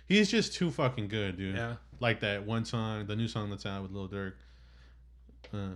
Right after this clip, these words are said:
Speaker 1: "Where any nigga be at?" Like that one, like, <sighs> I get so mad that I like it 'cause I'm like, "Yo, this is effortless."
Speaker 2: Yeah, he's like, well, that's my complaint is that he
Speaker 1: Mm-hmm.
Speaker 2: like being lazy. You know?
Speaker 1: Yeah.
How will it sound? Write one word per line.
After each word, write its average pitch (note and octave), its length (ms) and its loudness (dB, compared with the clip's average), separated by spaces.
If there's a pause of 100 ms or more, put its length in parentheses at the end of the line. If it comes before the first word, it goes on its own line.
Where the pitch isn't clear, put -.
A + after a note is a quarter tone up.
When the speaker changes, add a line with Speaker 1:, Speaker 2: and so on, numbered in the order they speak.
Speaker 1:
"Where D#3+ 220 -4
any F#3+ 200 -2
nigga A3 280 -2
be F3+ 220 -4
at?" F3+ 360 -4
Like A#2 260 2
that A#2 160 6
one, B2+ 160 8
like, A2+ 180 2 (1300)
<sighs> - 1080 -6
I B2+ 80 4
get F#3 180 6
so F#3+ 200 6
mad C#3+ 320 8
that B2 80 4
I A#2 60 4
like B2+ 340 4
it A2+ 60 -2
'cause A2 160 -6
I'm A#2 140 0
like, G2 220 -4
"Yo, A2+ 180 0
this G#2+ 200 -4
is A#2 160 -8 (800)
effortless." A#2 920 4
Speaker 2:
Yeah, G2+ 200 -6
he's A2 240 -4
like, G#2+ 160 -2 (540)
well, B2+ 240 2
that's B2 320 0
my B2+ 160 4
complaint A#2 420 0
is G2+ 80 -4
that G#2 140 0
he G#2+ 60 2
Speaker 1:
Mm-hmm. G#2 80 2
Speaker 2:
like G2+ 180 -4
being G2+ 220 -6
lazy. G2 340 -8
You F#2 220 -8
know? G2 80 0
Speaker 1:
Yeah. F2+ 140 -4